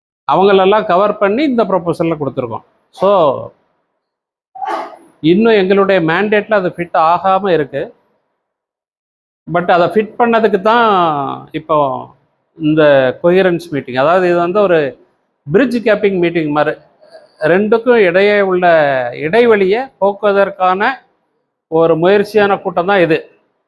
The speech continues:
இந்த பிரிட்ஜ் கேப்பிங் எப்படி பண்ணணும் அப்படின்னாச்சுன்னா, ஒண்ணு ட்ரைனிங், அதாவது பயிற்சி அளிக்கக்கூடிய சென்டர் ஒரு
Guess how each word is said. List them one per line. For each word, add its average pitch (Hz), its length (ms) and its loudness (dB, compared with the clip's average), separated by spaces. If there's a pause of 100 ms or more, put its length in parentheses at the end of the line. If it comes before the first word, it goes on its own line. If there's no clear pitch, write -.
(3250)
இந்த 185 120 0 (100)
பிரிட்ஜ் 220 280 0
கேப்பிங் 240 380 2
எப்படி 233 280 -2
பண்ணணும் 220 340 2
அப்படின்னாச்சுன்னா, 180 600 -2 (2750)
ஒண்ணு 240 300 2 (1800)
ட்ரைனிங், 185 440 2 (160)
அதாவது 202 340 2 (200)
பயிற்சி 226 420 0 (160)
அளிக்கக்கூடிய 220 640 0 (120)
சென்டர் 127 360 -6 (1900)
ஒரு 180 180 2